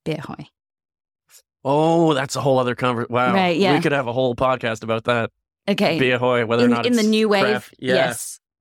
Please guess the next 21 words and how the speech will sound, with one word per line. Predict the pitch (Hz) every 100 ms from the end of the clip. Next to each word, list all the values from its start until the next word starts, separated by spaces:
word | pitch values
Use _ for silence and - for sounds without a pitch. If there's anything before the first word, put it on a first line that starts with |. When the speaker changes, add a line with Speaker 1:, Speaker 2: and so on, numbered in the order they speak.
| _ -
Speaker 2:
I'm | 170
gonna | 185 165
agree | 131 139
with | 120
Hannah | 120 113
and | 104
say | -
fact. | - - _ _ _ _ _ _ _ _ -
<laughs> | 143 -
And | 160 127
we'll, | 127 135
and | 123
we'll | 113
table | 107 135 127 113
the | 117
Bia | 113 110
Hoi | 117
conversation | 101 104 - - - -
for | -
another | - - -
episode. | - - -